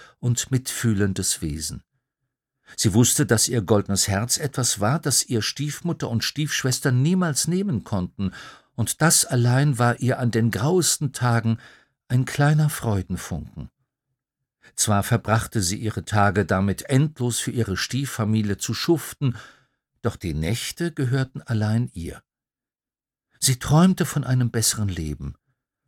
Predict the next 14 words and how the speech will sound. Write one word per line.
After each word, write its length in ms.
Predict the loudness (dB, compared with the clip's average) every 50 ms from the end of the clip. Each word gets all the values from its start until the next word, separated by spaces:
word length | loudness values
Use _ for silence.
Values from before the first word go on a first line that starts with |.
| _ _ -6
und 140 | -2 -2
aus 160 | 0 2 0 2
diesen 380 | 4 4 4 6 6 4 2
Träumen 460 | 0 2 4 4 6 6 4 4 2
schöpfte 540 | 0 0 0 0 0 0 -2 -10 -4 -4 -2
sie 160 | -2 -2 -4
die 160 | -4 -4 -6 -4
Hoffnung, 520 | -2 -2 -2 -2 -4 -6 -2 -2 -2 0
dass 440 | -2 -2 -2 -2 -2 -4 -6 -8 _ _
irgendwann 880 | 0 2 2 2 2 0 -2 -4 -6 -8 -4 0 0 2 2 0 -2 -4
alles 500 | -4 -4 0 0 2 2 0 0 -2 -4
gut 360 | -6 -8 -8 -8 -8 -8 -8
werden 340 | -8 -8 -8 -6 -8 -8 -8
würde. 340 | -8 -10 -12 -14 -18 -20